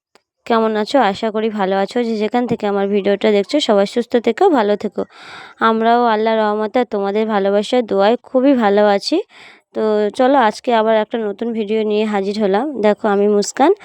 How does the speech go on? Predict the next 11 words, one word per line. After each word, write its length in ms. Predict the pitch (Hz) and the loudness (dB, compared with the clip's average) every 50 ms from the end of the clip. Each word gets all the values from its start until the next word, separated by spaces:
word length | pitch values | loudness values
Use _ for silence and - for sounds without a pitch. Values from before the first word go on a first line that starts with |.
| - - - - - _ - | -20 -20 -20 -20 -20 _ -4
তো 100 | - 220 220 214 208 202 202 202 202 202 | 0 2 4 4 6 4 4 4 4 2
সারাদিন 460 | 208 - - 226 226 240 240 233 247 247 | 0 0 0 2 2 2 2 0 -2 -4
কি 160 | - - 254 240 | -2 -2 -4 -2
করি 280 | - 226 220 226 233 | 0 2 4 4 2
না 120 | 220 214 208 | 2 0 -2
করি 180 | 202 - 220 254 285 | 0 0 0 0 0
সেটাই 300 | - 254 220 214 226 214 | 0 0 2 2 2 2
তোমাদের 320 | 226 214 208 202 202 214 | 2 2 2 2 2 0
সঙ্গে 260 | 208 - 220 202 214 214 | -2 -2 0 0 0 0
তুলে 280 | 208 - - 208 214 214 | -2 -2 0 2 2 4
ধরবো। 260 | 214 202 190 202 240 | 2 2 2 0 0